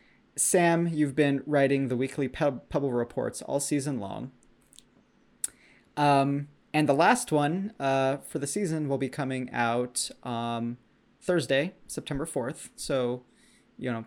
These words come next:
possibly before this podcast gets released. Um, we'll see.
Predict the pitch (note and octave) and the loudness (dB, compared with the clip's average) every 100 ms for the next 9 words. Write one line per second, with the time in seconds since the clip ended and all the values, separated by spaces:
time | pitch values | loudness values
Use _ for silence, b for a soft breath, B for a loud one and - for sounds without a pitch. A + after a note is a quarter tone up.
0 | _ - F#3 E3+ E3+ D3+ D3+ D3 C3+ D3 | _ -6 -2 0 0 2 2 0 -4 -2
1 | C3+ - C#3 B2 - - - - B2 A#2+ | -4 -4 -6 -6 -4 -6 -6 -8 -8 -8
2 | - B2 F#3 - - - - B2+ A#2+ - | -8 -6 -6 -8 -16 -18 -10 -8 -8 -8
3 | C3 - A2+ E3 | -6 -4 -4 -4